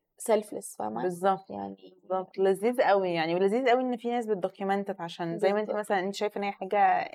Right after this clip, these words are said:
Speaker 2: inspirational، فبتقولي لي، فبحس انه ايه ده، الله، انا كمان عايزة
Speaker 1: عايزة
Speaker 2: اعمل
Speaker 1: أعمل
Speaker 2: كده.
Speaker 1: حاجة زي كده.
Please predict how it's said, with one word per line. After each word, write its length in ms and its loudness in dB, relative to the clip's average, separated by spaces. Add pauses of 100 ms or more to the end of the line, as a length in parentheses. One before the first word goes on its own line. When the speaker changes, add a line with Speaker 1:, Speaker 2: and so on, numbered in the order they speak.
Speaker 2:
inspirational، 540 -4
فبتقولي 560 -2
لي، 120 4
فبحس 460 -6
انه 120 -4
ايه 60 -4
ده، 160 0
الله، 220 4
انا 100 0
كمان 180 0
عايزة 200 0
Speaker 1:
عايزة 200 4
Speaker 2:
اعمل 140 4
Speaker 1:
أعمل 120 6
Speaker 2:
كده. 140 -8
Speaker 1:
حاجة 120 -6
زي 20 -8 (100)
كده. 100 -18